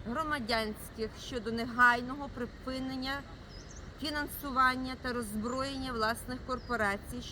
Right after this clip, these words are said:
що… Зареєстровані на їх території і є їх власністю, у тому числі щодо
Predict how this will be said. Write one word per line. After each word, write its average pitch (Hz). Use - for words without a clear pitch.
що… 214
Зареєстровані 285
на 214
їх 226
території 240
і 226
є 220
їх 254
власністю, 254
у 240
тому 262
числі 254
щодо 262